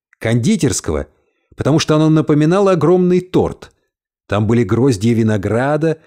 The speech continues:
выпуклые листья причудливых растений, портреты обольстительных дам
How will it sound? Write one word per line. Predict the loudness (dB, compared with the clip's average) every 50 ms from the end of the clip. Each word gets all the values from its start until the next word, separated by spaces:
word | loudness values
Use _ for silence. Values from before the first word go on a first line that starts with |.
| _ _ _ _ _
выпуклые | -2 0 0 2 2 0 0 0 2 2 4 2
листья | 2 2 2 0 -2 -2 -2 -2 -2
причудливых | 0 0 -2 -2 0 0 -2 0 0 2 0 0 0 0
растений, | -2 -2 -2 -4 -8 -4 0 0 2 2 2 2 0 0 -2
портреты | 0 0 -2 -2 -2 -2 0 2 2 2 2 2 2
обольстительных | 2 2 2 2 0 0 -2 -2 -2 0 2 2 2 2 0 -2
дам | -2 -2 0 0 0 0 -2